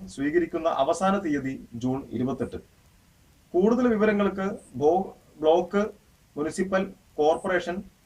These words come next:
ജില്ലാ പട്ടികജാതി വികസന ഓഫീസുമായി ബന്ധപ്പെടണം. ഫോൺ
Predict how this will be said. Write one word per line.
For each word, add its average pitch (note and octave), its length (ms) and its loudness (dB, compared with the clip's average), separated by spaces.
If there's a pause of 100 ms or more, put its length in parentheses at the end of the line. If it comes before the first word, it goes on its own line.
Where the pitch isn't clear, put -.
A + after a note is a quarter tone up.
(480)
ജില്ലാ E3 360 0
പട്ടികജാതി F#3 720 0
വികസന D#3 320 -2
ഓഫീസുമായി D3+ 680 -2
ബന്ധപ്പെടണം. A#2 560 -6 (640)
ഫോൺ C3+ 280 -2